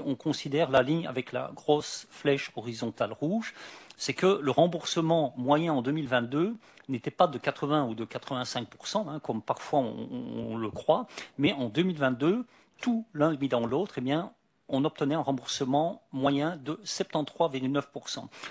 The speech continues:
Donc on voit qu'on est très loin de ce qu'on peut, euh, penser, euh, lorsque on ne s'intéresse pas trop au sujet. Donc il y a au moins vingt, il y a plus de vingt-cinq pour cent des frais qui sont à sortir de votre poche en moyenne.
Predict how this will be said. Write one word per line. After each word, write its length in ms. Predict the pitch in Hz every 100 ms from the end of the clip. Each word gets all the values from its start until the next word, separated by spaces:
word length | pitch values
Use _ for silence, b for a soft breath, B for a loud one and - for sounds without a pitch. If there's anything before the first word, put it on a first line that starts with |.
| B
Donc 180 | 131 -
on 60 |
voit 180 | 139 175
qu'on 200 | 180 123
est 140 | 123 -
très 240 | - 196
loin 420 | 170 170 185 - 143
de 260 | 139 180
ce 200 | 139 -
qu'on 240 | 127 131 120
peut, 480 | - 175 185 127 123
euh, 40 | -
penser, 540 | 139 127 - 156 165
euh, 260 | 139 120 123
lorsque 340 | 127 117 -
on 440 | 151 151 127 120 123
ne 40 |
s'intéresse 460 | 127 127 - 123 -
pas 140 | 170
trop 460 | - - 139 120 131
au 60 | 127
sujet. 380 | - 113 135 - B B B B B
Donc 200 | - 156 156 -
il 80 | 123
y 60 |
a 160 | 139 -
au 160 | 190 190
moins 260 | 180 190 175
vingt, 220 | 156 170 -
il 100 | 131
y 40 |
a 100 | 113 -
plus 100 | 202
de 100 | 143
vingt-cinq 480 | 156 175 - 170 143
pour 160 | 127
cent 160 | - 165
des 100 | 113
frais 300 | - 160 - _
qui 140 | -
sont 180 | - -
à 40 | 151
sortir 380 | - - 165
de 80 | 139
votre 280 | 123 123 135
poche 320 | - 165 -
en 120 | 160 139
moyenne. 380 | 120 113 113